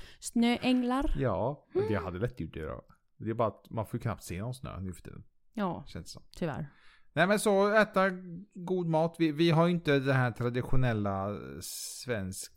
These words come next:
Speaker 1: julbord, heter det, va?
Speaker 2: Mm.
Speaker 1: Utan vi har mer, eh, Balkan-style. <laughs> Du har ju ätit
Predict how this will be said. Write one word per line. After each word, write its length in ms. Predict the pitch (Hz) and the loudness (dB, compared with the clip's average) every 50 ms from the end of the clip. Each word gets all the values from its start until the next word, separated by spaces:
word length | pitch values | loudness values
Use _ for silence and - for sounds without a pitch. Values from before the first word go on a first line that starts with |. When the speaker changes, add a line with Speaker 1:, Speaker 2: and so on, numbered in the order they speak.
| _ _ | _ _
Speaker 1:
julbord, 720 | - 95 113 123 131 123 104 87 85 95 98 123 104 - - - - - - | -16 -10 -6 -4 -4 -4 -4 -6 -6 -8 -6 -6 -6 -6 -6 -8 -10 -10 -10
heter 220 | - - - - | -12 -12 -10 -10
det, 40 | 82 90 | -10 -10
va? 60 | 110 - _ _ _ _ | -12 -14 _ _ _ _
Speaker 2:
Mm. 220 | 190 180 185 214 330 - - _ _ _ _ _ _ | -2 0 2 2 0 0 -4 _ _ _ _ _ _
Speaker 1:
Utan 340 | - - - - - 113 107 | -12 -10 -10 -6 -6 -6 -2
vi 100 | 104 110 | -2 -2
har 120 | 107 117 | 0 0
mer, 300 | 117 120 110 98 92 92 92 87 87 | -2 -2 -2 -2 -4 -4 -4 -6 -6
eh, 60 | 78 | -8
Balkan-style. 800 | - 123 92 101 104 85 - - - - - - - 87 98 - - - _ _ - - - - - 113 | -10 -8 -6 -4 -4 -6 -6 -10 -14 -14 -10 -10 -8 -8 -8 -10 -12 -16 _ _ 0 0 0 0 -4 -8
<laughs> 500 | 110 - - - - - - - - - | -6 -6 -4 -4 -4 -6 -8 -14 -14 0
Du 100 | 135 151 | 4 4
har 80 | 160 196 | 6 8
ju 60 | 262 | 6
ätit 260 | 339 254 - 190 262 | 6 6 4 4 4